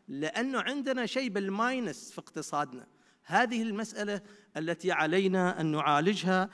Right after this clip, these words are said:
لأننا مجتمع استهلاكي غير مستدام وغير قادر على خلق وظائف جديدة، لأن أساسًا ما نجيب عملة صعبة،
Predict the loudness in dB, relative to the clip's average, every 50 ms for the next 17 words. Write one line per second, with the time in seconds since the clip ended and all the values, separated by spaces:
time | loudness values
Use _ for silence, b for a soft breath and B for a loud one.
0 | B B B B B 2 4 4 6 6 6 6 6 6 4 4 4 2 0 2
1 | 2 2 2 2 0 0 -4 -4 -2 -2 0 2 4 4 4 4 4 0 0 2
2 | 2 4 4 4 4 2 2 0 -2 -2 -2 -2 0 0 2 2 0 0 -2 -6
3 | -10 -14 B B B B B 2 4 4 6 6 6 8 6 4 4 4 6 8
4 | 8 8 8 6 2 2 4 4 6 6 4 4 2 0 0 0 2 0 2 4
5 | 8 8 8 8 6 2 -2 -2 0 0 0 2 2 0 0 0 -2 -2 -4 B
6 | B B B B 2 2 4 4 2 2 0 0 0 2 0 2 2 2 2 2
7 | 2 2 2 0 0 0 0 0 2 4 4 4 4 4 2 0 2 0 -2 -2